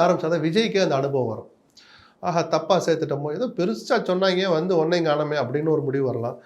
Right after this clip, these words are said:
இல்ல, நல்ல ஆளை தான் நமக்கு கொண்டாந்து விட்டுருக்குறாங்க, இல்ல, நம்ம நல்ல ஆளுக்காக தான் கேட்டை திறந்து விட்டுருக்கோம் அப்படின்னு அவர் ஒரு முடிவுக்கு வர்றதுக்கு முதல்ல இந்த வரவுகளை வரவேற்று தான் ஆகணும். வளருகிற கட்சிக்கு இது அவசியம்தான்.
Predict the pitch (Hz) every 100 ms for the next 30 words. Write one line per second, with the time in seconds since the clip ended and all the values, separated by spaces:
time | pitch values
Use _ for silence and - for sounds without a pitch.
0 | - - 165 165 147 190 190 165 151 147
1 | 135 123 123 123 113 113 - _ 135 139
2 | 127 117 123 117 107 113 110 - - -
3 | 156 165 156 185 214 165 151 143 139 143
4 | 139 135 131 127 120 - 110 120 131 269
5 | 254 143 160 285 330 247 202 202 247 208
6 | 151 143 196 170 170 196 160 139 123 156
7 | 202 247 190 170 175 165 131 131 - _
8 | _ _ _ - 147 170 175 175 - 151
9 | 143 131 123 113 - 135 180 180 156 -
10 | 135 165 151 120 127 127 120 113